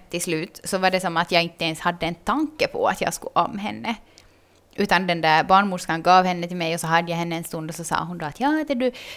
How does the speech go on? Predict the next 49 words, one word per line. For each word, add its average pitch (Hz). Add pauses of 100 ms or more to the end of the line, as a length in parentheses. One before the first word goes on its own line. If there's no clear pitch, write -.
skulle 240
du 233
vara 214
redo 196
att 175
försöka -
som 160
amma 220
henne?" 302 (360)
Och -
jag 185
var 180
som 175
att, 156 (100)
"Ja 180
men 185
shit, -
att -
jo, 180
det 156
var 170
ju, 175
det 175
var 165
ju 170
något 160
sånt -
också." - (300)
Vet 185
du, 190
helt 190
bara 143
ung 240
och 208
grön 170 (180)
och 214
bara 196 (200)
<laughs> -
hade 247
som 226
helt 240
glömt 208
bort 254
att 196
okej, 240
jag 247
ska -
också 277 (360)
liksom 269